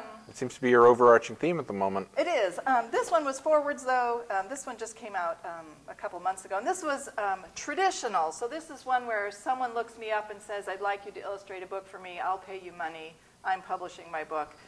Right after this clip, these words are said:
Speaker 2: And so this little lovely book for young kids, um, just came out. But that was very traditional. So by doing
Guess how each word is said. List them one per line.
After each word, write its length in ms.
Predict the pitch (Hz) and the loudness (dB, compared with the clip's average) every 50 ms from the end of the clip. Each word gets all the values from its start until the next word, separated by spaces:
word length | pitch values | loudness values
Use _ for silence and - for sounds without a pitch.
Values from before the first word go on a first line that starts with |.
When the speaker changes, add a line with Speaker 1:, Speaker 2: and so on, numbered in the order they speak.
| - - - | -20 -12 -10
Speaker 2:
And 120 | - - | -10 -8
so 160 | - - 269 240 | -4 -4 -4 -4
this 220 | 254 277 262 - | -4 -6 -10 -10
little 220 | 277 262 254 240 | -8 -6 -4 -4
lovely 340 | 220 214 202 196 202 202 202 | 0 0 0 0 0 -4 -6
book 240 | 196 196 180 170 - | -4 -4 -4 -4 -4
for 280 | - - 185 170 165 175 - - | -8 -12 -12 -12 -12 -14 -16 -12
young 160 | 208 185 175 165 - - | -10 -10 -8 -10 -12 -16
kids, 400 | 202 165 160 156 160 - - - - 175 | -16 -16 -16 -18 -20 -20 -20 -20 -20 -20
um, 60 | 160 156 - - - - - - - - | -18 -18 -20 -20 -20 -20 -20 -20 -20 -18
just 220 | - 220 - - | -16 -16 -16 -18
came 220 | - - 214 180 160 | -18 -20 -16 -12 -8
out. 240 | 147 151 156 - - | -8 -8 -8 -10 -12
But 120 | 202 196 | -4 4
that 180 | 247 240 233 233 | 4 4 4 4
was 140 | - 196 | -4 -10
very 320 | 185 180 208 208 202 196 - | -4 -2 0 2 2 0 -2
traditional. 640 | - - 214 - 233 233 - - - - - - - - - - - - - | -4 -8 -6 -4 -4 -4 -4 -10 -10 -10 -10 -10 -10 -2 -2 -2 -2 -2 -6
So 220 | - - - 294 294 | -6 4 4 4 8
by 180 | 247 294 285 | 8 8 8
doing 320 | 294 269 330 349 359 359 | 8 6 2 2 2 0